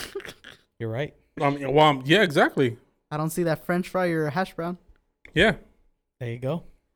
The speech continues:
Speaker 1: But, uh, I don't know. I think, like, initially, before, like, the people that were, like, non-binary,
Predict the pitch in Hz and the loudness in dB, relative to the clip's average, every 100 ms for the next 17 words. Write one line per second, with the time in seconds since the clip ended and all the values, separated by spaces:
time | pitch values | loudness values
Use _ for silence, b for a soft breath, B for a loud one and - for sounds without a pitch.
0 | - 151 160 139 131 _ - 277 254 165 | -8 -4 -2 -4 -8 _ 0 2 4 2
1 | 185 233 220 175 - _ _ _ - 175 | 0 0 0 0 -4 _ _ _ -4 0
2 | 190 220 - 226 226 226 220 - _ _ | 0 0 -2 -2 -2 -2 -4 -6 _ _
3 | _ 156 151 - 160 160 165 160 147 147 | _ -8 -6 -6 -4 0 0 0 -4 -6
4 | 147 - 147 143 135 - 170 160 151 143 | -8 -6 -2 -2 -4 -6 -4 -2 -2 -4
5 | 139 139 139 139 139 131 131 143 143 156 | -4 -6 -4 -4 -4 -4 -4 -4 -4 -6
6 | 160 | -8